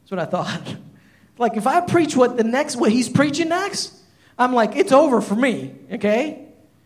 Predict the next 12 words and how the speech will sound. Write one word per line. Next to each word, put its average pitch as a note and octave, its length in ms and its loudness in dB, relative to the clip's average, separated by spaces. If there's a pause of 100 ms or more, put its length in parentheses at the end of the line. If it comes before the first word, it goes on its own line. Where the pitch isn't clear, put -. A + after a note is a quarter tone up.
(160)
Like, G#3 160 0
I B3 140 4
gotta A#3+ 160 2
go A#3 160 4
find A#3 340 -2
another G#3 220 0
church. A3 340 0
I A3+ 60 0
gotta A3+ 160 0
go A3+ 180 2
somewhere A3 320 0
else. C#3+ 420 -2